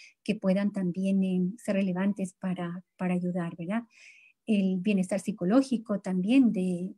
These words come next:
de los cuidadores. Entonces, em, todo esto nos permite, pues, tener, eh, una, un contexto, eh, bastante amplio, ¿verdad?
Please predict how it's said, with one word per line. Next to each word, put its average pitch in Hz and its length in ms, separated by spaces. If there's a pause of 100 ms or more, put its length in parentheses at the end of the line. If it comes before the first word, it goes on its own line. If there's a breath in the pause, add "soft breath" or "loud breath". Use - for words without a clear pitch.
de 190 100
los 190 160
cuidadores. 180 640 (560 loud breath)
Entonces, 247 680
em, 202 420 (200)
todo 277 220
esto 269 360
nos 220 220
permite, 196 380
pues, 208 260
tener, 196 360
eh, 190 380 (100)
una, 202 540 (500 loud breath)
un 220 160
contexto, 220 800 (380 loud breath)
eh, 190 380
bastante 202 460
amplio, 226 480
¿verdad? 190 320